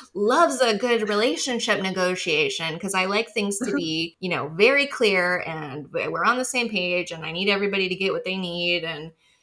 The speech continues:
Speaker 1: so I think those were some of the
Speaker 2: Mm-hmm.
Speaker 1: main things that I remember from that period. I wasn't an astrologer back then, so I don't have the notes. The notes back then are not of the quality that I would like, um, as an
Speaker 2: <laughs>
Speaker 1: astrologer now.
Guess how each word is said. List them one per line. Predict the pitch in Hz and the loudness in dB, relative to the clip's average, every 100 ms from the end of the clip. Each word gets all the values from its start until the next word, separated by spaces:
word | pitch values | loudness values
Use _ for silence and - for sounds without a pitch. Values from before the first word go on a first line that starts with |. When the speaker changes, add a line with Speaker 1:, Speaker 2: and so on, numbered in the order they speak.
| _ - | _ -4
Speaker 1:
so | - 208 | 2 4
I | 220 269 | 4 2
think | 403 | 2
those | 269 311 | 4 4
were | 359 | 2
some | 226 - | 2 2
of | 254 | 0
the | |
Speaker 2:
Mm-hmm. | 214 190 | 0 -2
Speaker 1:
main | 170 175 180 | -2 -2 -4
things | - 165 165 185 | -4 -6 -4 -4
that | 175 - | -4 0
I | 170 | 0
remember | 165 170 160 160 156 | 0 -2 -4 -4 -4
from | 156 160 | -4 -8
that | 151 - | -10 -8
period. | 151 151 151 147 | -8 -4 -4 -6
I | - - | -10 2
wasn't | 269 277 | 2 4
an | 247 | 2
astrologer | 202 190 175 175 202 | 0 4 4 4 2
back | 202 196 | 2 0
then, | 208 196 | -2 -2
so | 196 170 | -2 -2
I | |
don't | 170 175 | -2 -2
have | 175 170 156 | -2 -2 -6
the | 170 175 | 0 2
notes. | 160 160 - - - _ | 4 2 2 -4 -8 _
The | 190 202 | 2 6
notes | 269 403 - - 202 | 6 6 0 -6 4
back | 214 - | 6 6
then | 202 196 | 4 4
are | |
not | 180 170 | 4 4
of | 165 | 2
the | 175 | -2
quality | - 165 160 170 165 165 | 2 2 2 0 -4 -4
that | 165 | -4
I | 160 160 | -6 -8
would | 165 160 | -12 -10
like, | 165 170 - _ - | -10 -10 -14 _ -2
um, | 175 - | 0 2
as | 180 180 | 2 0
an | 175 | -2
Speaker 2:
<laughs> | |
Speaker 1:
astrologer | - 170 165 165 160 | 2 2 2 0 -2
now. | 190 262 202 170 170 | 2 4 4 4 0